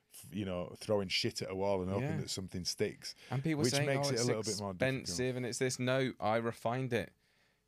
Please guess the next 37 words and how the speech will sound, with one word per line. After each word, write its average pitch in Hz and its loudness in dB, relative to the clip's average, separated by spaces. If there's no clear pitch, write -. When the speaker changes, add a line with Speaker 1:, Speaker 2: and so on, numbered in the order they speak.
Speaker 2:
Not 131 2
paying 127 2
for - -4
anyone 101 0
else's 92 -4
food. 78 -4
In, 117 2
in 127 4
the 123 4
end, 113 2
like, 101 4
it's 95 -2
always 127 2
splitting 92 -2
the 87 0
bill. 82 0
It's, - 0
uh, 101 4
maybe 117 2
not 123 2
even 110 -2
going 101 0
for - -8
dinner, 95 -2
going 95 0
for 95 -4
drinks 98 -2
instead. 87 0
One 104 2
drink 98 -2
max. 92 -4
If - -8
I'm 95 0
not 104 -2
feeling 92 0
the 85 -4
vibe, 87 0